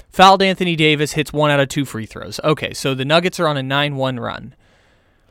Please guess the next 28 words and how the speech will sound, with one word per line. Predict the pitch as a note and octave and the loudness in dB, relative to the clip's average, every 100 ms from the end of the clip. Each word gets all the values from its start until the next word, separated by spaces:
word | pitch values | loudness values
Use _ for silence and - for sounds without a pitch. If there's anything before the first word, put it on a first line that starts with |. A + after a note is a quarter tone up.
| _ _ _ - | _ _ _ 0
Next | F3+ G3 | 2 2
possession, | - G3+ E3+ E3 - E3+ D#3+ D#3+ _ _ _ _ _ _ _ _ _ - | 2 4 6 6 2 -2 -2 -8 _ _ _ _ _ _ _ _ _ -6
Michael | C#3+ F#3 G#3+ | 2 4 4
Porter | G3 G3+ G3 | 4 2 2
Junior | E3 F3+ F3 | -2 -2 0
gets | D#3+ E3 - | 0 0 0
the | E3 | -2
ball, | C3 C3 B2 B2+ - _ _ _ _ | 2 2 4 2 -4 _ _ _ _
s-, | - - - _ - | -6 -6 -6 _ -10
feeds | - G3 G3+ | 2 4 4
a | G#3+ | -2
scoop | - - A3+ - | -2 0 0 0
to | A3+ | -4
Jamal | F#3+ F#3+ F#3 F#3+ | 0 2 4 4
Murray. | E3 D3 C#3+ | 2 2 0
Jamal | C#3 D3 D3+ F3 | -2 2 4 4
Murray | F3 D3+ | 2 0
dribbles | C3+ D#3 F3 G3 F#3 | 2 2 4 2 0
a | |
couple | F#3 F#3 F3+ | 0 0 0
times, | - D3+ C#3+ C#3 C#3 - _ _ _ _ - | -4 -2 0 -2 -4 -12 _ _ _ _ 2
pulls | F#3 G3+ | 4 6
up | G3+ - | 6 4
from | F3+ E3+ | -6 -6
three-pointer, | E3+ F3 - D#3+ D3 C#3 C3+ C3 _ _ _ _ | -4 -4 -2 -2 0 0 -2 -6 _ _ _ _
and | C#3+ C#3 C3+ - - | 0 0 0 -6 0
buries | D#3+ C#3+ A2 F#2+ | 2 2 -2 -8
it. | - | -10